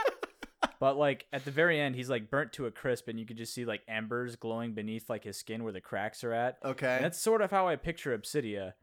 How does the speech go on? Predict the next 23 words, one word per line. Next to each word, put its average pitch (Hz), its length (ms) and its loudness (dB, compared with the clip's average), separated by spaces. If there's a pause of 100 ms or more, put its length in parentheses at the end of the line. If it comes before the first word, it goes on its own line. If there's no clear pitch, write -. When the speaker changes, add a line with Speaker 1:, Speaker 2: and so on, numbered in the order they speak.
(340)
Speaker 1:
Like, 120 220 4
Speaker 2:
Okay. 120 180 2 (220)
Speaker 1:
sort 160 180 2
of 135 60 -4
just, 127 140 -6
like, 113 200 -2
burnt 131 260 0
to 135 120 -6
a 113 40 -2
crisp, - 300 -6
but 113 180 -4
that's, 117 280 -2
like, 104 200 -4 (200)
that's - 340 -10
when 113 140 -6
she's - 180 -10
strong 98 320 -6
and 95 80 -10
not, 95 160 -10
like, 85 160 -14 (140)
dead, 73 240 -10 (260)
you 90 140 -16
know? 76 240 -16